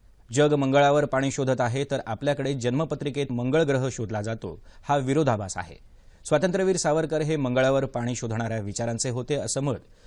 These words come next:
शिवसेना पक्षप्रमुख उद्धव ठाकरे यांनी व्यक्त केलं. विक्रम संपत यांनी स्वातंत्र्यवीर सावरकरांवर लिहिलेल्या पुस्तकाचं प्रकाशन उद्धव ठाकरे यांच्या हस्ते काल झालं, त्यावेळी ते बोलत होते. स्वातंत्र्यवीर सावरकरांना भारतरत्न या सर्वोच्च पुरस्कारानं सन्मानित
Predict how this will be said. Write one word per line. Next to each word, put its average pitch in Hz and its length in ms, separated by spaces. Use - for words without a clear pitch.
शिवसेना 170 480
पक्षप्रमुख 143 600
उद्धव 117 280
ठाकरे 110 420
यांनी 131 240
व्यक्त 117 320
केलं. 76 160
विक्रम 156 300
संपत 160 420
यांनी 127 320
स्वातंत्र्यवीर 117 560
सावरकरांवर 110 680
लिहिलेल्या 123 480
पुस्तकाचं 110 520
प्रकाशन 117 400
उद्धव 147 280
ठाकरे 160 300
यांच्या 139 260
हस्ते 117 300
काल 101 220
झालं, 107 260
त्यावेळी 123 280
ते 113 140
बोलत 104 300
होते. - 420
स्वातंत्र्यवीर 190 560
सावरकरांना 147 680
भारतरत्न 120 680
या 107 160
सर्वोच्च 127 440
पुरस्कारानं 131 600
सन्मानित 123 460